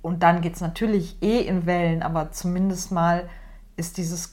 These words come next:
also ich merke zum Beispiel, dass jetzt diese Wellen für mich viel leichter zu nehmen sind, weil ich mal diese Intensität auch im Positiven, im Hoch erlebt und denk so, wow, wie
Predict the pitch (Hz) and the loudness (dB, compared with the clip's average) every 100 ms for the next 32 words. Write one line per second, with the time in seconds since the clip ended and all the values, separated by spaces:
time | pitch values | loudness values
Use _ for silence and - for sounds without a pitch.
0 | - 160 170 190 185 185 185 170 175 170 | -6 -4 -2 6 4 4 -4 -4 -6 -6
1 | - 190 254 - - 175 175 170 175 202 | 0 2 2 0 -6 -4 -2 2 2 0
2 | 190 185 - - 247 269 233 202 202 170 | -4 -8 -10 -10 -6 2 4 2 0 -8
3 | 196 180 190 208 196 185 143 185 190 185 | -4 -2 -2 -2 -4 2 2 2 -2 -4
4 | 175 170 - 170 190 170 175 170 208 214 | -4 -8 -8 -8 -6 -6 -8 -2 -2 0
5 | 180 185 - - - - _ 190 175 - | -2 -2 -8 -20 -20 -20 _ -4 -4 -6
6 | _ - 254 254 240 - 185 170 151 170 | _ 0 2 2 -4 -4 -4 -2 -4 0
7 | 220 269 285 - 175 170 170 170 175 170 | 2 2 2 -2 0 0 -2 -4 -4 -6
8 | 175 170 170 104 240 | -6 -8 0 4 4